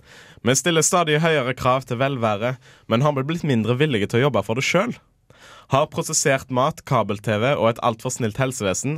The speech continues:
erstattet vårt behov for en sunn og aktiv hverdag? Bør faget "Å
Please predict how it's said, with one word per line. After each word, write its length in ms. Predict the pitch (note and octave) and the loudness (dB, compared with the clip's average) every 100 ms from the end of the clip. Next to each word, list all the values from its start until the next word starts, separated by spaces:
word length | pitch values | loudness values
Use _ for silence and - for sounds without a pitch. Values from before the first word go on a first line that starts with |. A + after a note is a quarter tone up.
| - | -2
erstattet 480 | - - B2 - C3+ | -2 0 -2 0 0
vårt 160 | A#2+ - | 0 -2
behov 320 | B2 C#3 D#3 | 0 2 0
for 240 | - G#2 | 0 -2
en 80 | F#2 | -2
sunn 360 | A2 - G#2+ A#2+ | -2 -2 0 0
og 80 | F#2+ | 0
aktiv 240 | F2+ - A#2 | 0 -2 0
hverdag? 360 | D3 A#2+ E3 - - _ _ _ _ - - - - | 0 0 -2 -6 -20 _ _ _ _ -20 -20 -20 0
Bør 140 | C#3+ - | 0 2
faget 460 | D3 A2+ A2 A2 - | 2 2 0 -2 -6
"Å 80 | - | -2